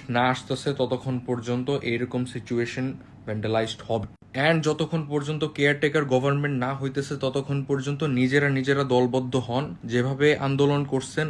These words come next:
ওইভাবেই আপনারা গ্রুপ ফর্ম করেন and নিজেদের এলাকার প্রোটেকশনের দায়িত্ব নিজেরা নেন।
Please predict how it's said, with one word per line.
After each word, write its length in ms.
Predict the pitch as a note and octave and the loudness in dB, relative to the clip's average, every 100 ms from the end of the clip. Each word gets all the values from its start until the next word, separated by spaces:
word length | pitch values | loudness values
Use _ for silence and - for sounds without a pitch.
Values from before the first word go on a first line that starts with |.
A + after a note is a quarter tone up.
| - | 2
ওইভাবেই 600 | C3 C3 C#3 C3+ D3+ D3 | 2 4 2 4 4 4
আপনারা 380 | C3+ C3+ C#3 | 0 0 0
গ্রুপ 260 | C#3+ A#2+ C3 - | -2 0 -4 0
ফর্ম 200 | C3+ C3+ | 0 0
করেন 320 | B2+ C3+ F3+ F#3+ - - - | 0 0 0 -2 -12 -16 -8
and 180 | A#2+ C3+ | 4 6
নিজেদের 540 | C#3+ C3+ C3+ D3+ D#3+ | 6 4 4 6 6
এলাকার 440 | D3+ C#3 C#3+ C#3 C#3 | 6 4 4 4 0
প্রোটেকশনের 580 | C#3 C3 C#3 - C#3 C3 | 0 0 0 0 0 4
দায়িত্ব 300 | B2 A#2+ B2 | 2 4 2
নিজেরা 340 | A#2+ A#2+ A#2 | 4 2 0
নেন। 220 | A2 G#2+ | 0 -2